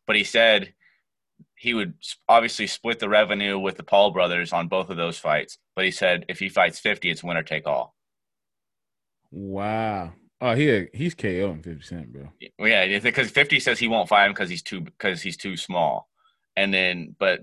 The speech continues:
Speaker 1: Floyd's like, "Come on."
Speaker 2: Fam, you know how much money you're talking about pulling in? And fifty, I mean, ever since he got, uh, what, that stuff with Sony Beats,
Speaker 1: Mm-hmm.
Speaker 2: well, again, that's the whole weird bankruptcy thing. He could,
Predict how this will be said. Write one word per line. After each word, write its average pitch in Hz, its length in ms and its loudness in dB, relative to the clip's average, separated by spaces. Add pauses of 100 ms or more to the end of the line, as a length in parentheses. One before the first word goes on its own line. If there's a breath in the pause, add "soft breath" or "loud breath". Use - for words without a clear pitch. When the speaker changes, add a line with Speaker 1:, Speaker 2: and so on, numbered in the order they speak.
(120)
Speaker 1:
Floyd's 104 400 -2
like, 80 300 2 (300)
"Come 95 100 -4
on." 82 180 2 (880)
Speaker 2:
Fam, 98 320 -6 (220)
you 117 280 -2
know 180 140 2
how 135 180 -2
much 95 340 -6
money 107 640 -4 (400 soft breath)
you're 107 160 -6
talking 107 320 -2
about 101 260 -4
pulling 101 300 -4
in? 104 240 -6
And 92 140 -14
fifty, 107 520 -4 (240)
I 113 100 -4
mean, 104 400 -4
ever 123 260 -2
since 120 200 -6
he 117 80 -8
got, 110 500 0
uh, 101 160 -2
what, 98 320 -4 (160)
that 101 160 -4
stuff 101 240 -4
with 95 100 -10
Sony 104 380 -6
Beats, 110 460 -8 (160)
Speaker 1:
Mm-hmm. 104 300 -8 (340)
Speaker 2:
well, 104 140 2
again, 98 280 0
that's 98 160 -4
the 98 80 -4
whole 92 240 0
weird 90 300 -4
bankruptcy 90 480 -6
thing. 80 340 -10 (140)
He 123 220 -6
could, 101 260 -6